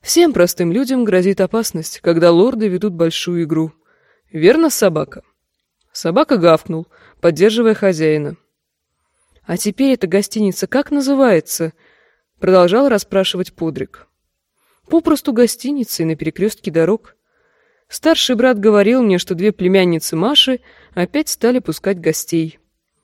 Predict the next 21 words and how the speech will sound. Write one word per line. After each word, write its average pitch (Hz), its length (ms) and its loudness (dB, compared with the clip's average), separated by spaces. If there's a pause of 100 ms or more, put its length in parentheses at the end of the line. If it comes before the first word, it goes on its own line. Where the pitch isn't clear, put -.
(520)
По 220 140 6
милости 277 400 2
богов, 196 500 2
вон 254 400 4
тот 254 260 0
дымок 196 340 2
за 220 120 4
виселицами". 165 800 -2 (800)
Марибальд 180 560 2
поднял 185 320 0
посох. - 480 -8 (560)
"Должен 190 480 4
идти 226 220 0
из 202 120 0
её 226 220 2
трубы". 185 420 0 (1300)
"Теперь 285 520 -2
она 202 300 2
заслужила 185 520 0
название 196 560 4
Висельной", 156 640 -4